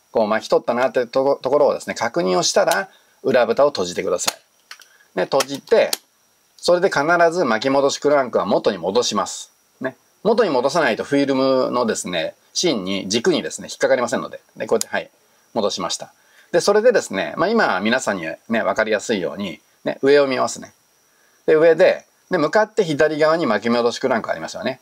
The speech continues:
それで、じゃあ、はい、モータードライブの電源をもう一回入れましょう。で、入れて、で、それでですね、はい、一枚取りますよ。はい、今、二、二、二枚ガチャガチャっていきましたね、速射でね。はい。で、もう一回、はい。で、今、これゼロ番です。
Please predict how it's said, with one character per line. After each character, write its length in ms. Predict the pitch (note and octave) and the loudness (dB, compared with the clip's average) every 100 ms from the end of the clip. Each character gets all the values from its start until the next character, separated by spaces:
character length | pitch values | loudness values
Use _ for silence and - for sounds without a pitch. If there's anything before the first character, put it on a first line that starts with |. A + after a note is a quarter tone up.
| _ | _
そ 140 | - G3 | -2 2
れ 60 | |
で、 200 | G3 F#3 C3+ | 4 4 4
じ 80 | |
ゃ 60 | C#3 | -2
あ、 20 | |
は 140 | - F#2+ | 0 -2
い、 60 | |
モ 140 | A2+ B2+ | 0 2
ー 20 | |
タ 100 | A#2+ | 2
ー 20 | |
ド 80 | A#2 | 2
ラ 100 | A#2+ | 2
イ 20 | |
ブ 80 | F#2 | 0
の 100 | E2 | -2
電 180 | F#2+ F#2 | -4 -4
源 140 | F2 | -4
を 40 | F2+ | -4
も 60 | |
う 20 | |
一 40 | G2 | -4
回 100 | F2 | -4
入 40 | |
れ 60 | F2+ | -6
ま 80 | E2+ | -4
し 80 | |
ょ 120 | - - - | -4 -4 -4
う。 40 | |
で、 80 | A2+ | -2
入 100 | G#2 | 0
れ 60 | G#2 | 0
て、 300 | - B2+ - _ _ - - | 0 0 -2 _ _ -20 -12
で、 80 | B2+ | -2
そ 120 | D#3+ | 0
れ 80 | D#3 | 2
で 100 | D#3 | 0
で 80 | G2+ | -2
す 120 | G#2 | -6
ね、 220 | E2 - _ _ _ | -12 -14 _ _ _
は 100 | C#3 | -2
い、 100 | C#3+ B2+ | -2 -2
一 180 | C3 E3 | -2 0
枚 160 | G#2+ | -2
取 120 | F#2 F2 | -2 -4
り 40 | |
ま 80 | F2 | -4
す 100 | F#2 | -2
よ。 160 | C#3 - _ _ - - - - - _ _ _ | -4 -6 _ _ -6 -4 -4 -4 -6 _ _ _
は 80 | C#3+ | -2
い、 140 | D3 - | -2 -2
今、 200 | D3 F#2+ | -4 -2
二、 180 | A#2 F3 | 0 0
二、 280 | G#2+ E3 D#3 E3 | 0 0 -2 0
二 100 | F#3+ | 0
枚 140 | G#2 | 0
ガ 100 | F2+ | 0
チ 80 | A#2+ | 0
ャ 20 | |
ガ 60 | C3 | 0
チ 80 | |
ャ 40 | D#3+ | 0
っ 40 | |
て 80 | F#2 | -4
い 40 | |
き 60 | F#2+ | -10
ま 60 | F#2+ | -10
し 60 | |
た 80 | E2+ | -10
ね、 80 | F2+ | -10
速 160 | E2+ | -10
射 140 | - D#2+ | -8 -8
で 60 | |
ね。 140 | G#2 A2+ _ _ _ - | -8 -16 _ _ _ -2
は 100 | D#3 | -2
い。 60 | - - - - _ | -2 -4 -6 -6 _
で、 60 | B2 | -2
も 120 | A2+ | -2
う 40 | |
一 40 | F#2+ | 0
回、 220 | - - | -4 -2
は 100 | G#2 | -4
い。 120 | A2 - | -4 -4
で、 120 | C#3+ | -2
今、 160 | D#3 G2 | 0 -2
こ 120 | - | -4
れ 60 | F#2+ | -2
ゼ 120 | A2 | 0
ロ 80 | B2 | 2
番 180 | F2+ D2+ | 0 -4
で 80 | |
す。 140 | - | -14